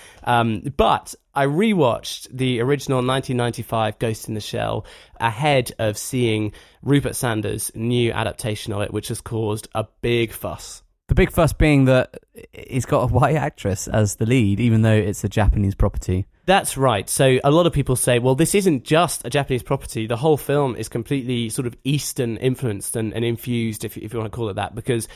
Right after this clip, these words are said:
Speaker 1: the philosophy involved, the locations, uh, just the style of everything.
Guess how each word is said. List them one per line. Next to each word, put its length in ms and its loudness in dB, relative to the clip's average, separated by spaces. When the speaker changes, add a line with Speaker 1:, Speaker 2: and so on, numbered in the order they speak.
Speaker 1:
the 120 -4
philosophy 500 0
involved, 460 0
the 60 -6
locations, 840 -4
uh, 120 -6
just 200 -6
the 60 -6
style 540 0
of 120 -4
everything. 680 -8